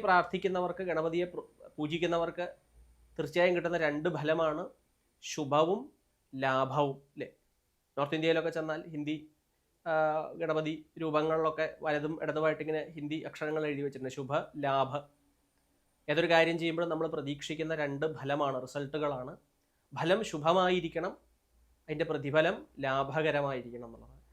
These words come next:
അങ്ങനെ ശുഭലാഭപ്രദായകനായ മഹാഗണപതിയെ പ്രാർത്ഥിച്ചുകൊണ്ട് തുടങ്ങാം നമുക്ക് ഏതൊരു കാര്യവും. അത്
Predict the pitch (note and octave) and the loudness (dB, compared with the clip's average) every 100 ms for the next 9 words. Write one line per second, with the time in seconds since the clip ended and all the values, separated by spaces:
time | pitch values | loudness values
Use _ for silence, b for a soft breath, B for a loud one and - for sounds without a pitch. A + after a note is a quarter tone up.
0 | b b D3 F#3 A3+ F#3+ D#3 F#3 G3+ G#3 | b b -2 2 2 0 2 6 6 6
1 | G#3+ G#3+ G3 F#3 F#3 F#3 F#3 F3+ F3 G3 | 4 2 2 4 4 2 0 0 0 0
2 | B3 C#3 D3 E3 F3 F3 E3+ E3+ E3+ D3+ | -2 -2 2 2 2 0 -2 -4 -4 -2
3 | C#3 D3 C#3 D3 D3 E3+ - - _ _ | -4 -6 -10 -8 -2 -2 -2 -8 _ _
4 | _ _ _ - C#3 D3 D3+ C3+ C3 B2 | _ _ _ -4 0 4 4 2 -4 -6
5 | B2 - _ _ C#3 C3+ C#3 C3 A#2+ A#2 | -12 -14 _ _ -6 -4 -2 -2 -4 -8
6 | A#2 _ _ _ _ _ _ - | -12 _ _ _ _ _ _ -10